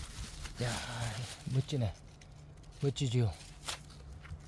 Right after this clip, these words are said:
먹나네. 보통, 보통 생긴 잎이 아닙니다. 야, 생강거이네. 생강, 생강 많이 달려있지요? 예, 생강, 생강이 많이 달려있네요. 아, 이놈들. 잘,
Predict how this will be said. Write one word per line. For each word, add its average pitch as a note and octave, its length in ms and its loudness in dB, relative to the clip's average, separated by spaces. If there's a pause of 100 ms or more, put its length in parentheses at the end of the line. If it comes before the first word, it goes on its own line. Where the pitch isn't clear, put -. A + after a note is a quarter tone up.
(140)
먹나네. C#3+ 540 8 (680)
보통, D#3+ 440 4 (180)
보통 D#3+ 840 8
생긴 D3+ 380 4
잎이 C3 220 2
아닙니다. A2 380 4 (540)
야, B2+ 540 4
생강거이네. C3+ 640 4 (840)
생강, C#3 360 8
생강 D3+ 360 8
많이 D3+ 160 10
달려있지요? C3+ 500 6 (1080)
예, B2+ 120 6
생강, C#3+ 400 6
생강이 D3+ 360 6
많이 C3+ 200 6
달려있네요. C3 500 6 (800)
아, D3 440 6
이놈들. B2 340 6 (1080)
잘, C3 180 4